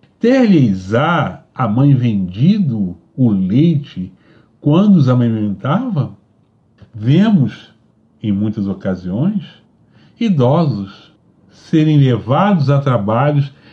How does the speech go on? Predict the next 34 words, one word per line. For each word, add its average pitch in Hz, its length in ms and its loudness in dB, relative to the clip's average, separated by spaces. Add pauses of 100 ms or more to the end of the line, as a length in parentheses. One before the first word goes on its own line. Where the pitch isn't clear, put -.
(100)
que 135 140 0
já 143 180 2
não 143 160 4
deveriam 127 680 2
realizar 185 920 -4 (400)
por 139 260 -2
conta 131 360 0
das 113 220 -4
suas 214 340 -2
idades, 101 460 -6 (360)
mas 117 280 -4
que - 100 -8
por - 300 -10
falta 202 500 -2
de 190 100 0
apoio 160 320 2
dos 170 200 2
filhos 117 440 -4
e 175 60 2
netos 123 480 -4 (420)
ainda 151 220 -2
se 143 180 -2
viam 123 220 0
obrigados 110 560 -6
a 101 80 -8
realizar 104 720 -8 (440)
até 156 500 -4 (420)
para 139 220 0
ficar 135 400 -4
bem 101 220 -4
com 113 200 -6
todos. 85 520 -16 (640)
Kardec 226 420 0 (240)
acrescenta: 113 800 -2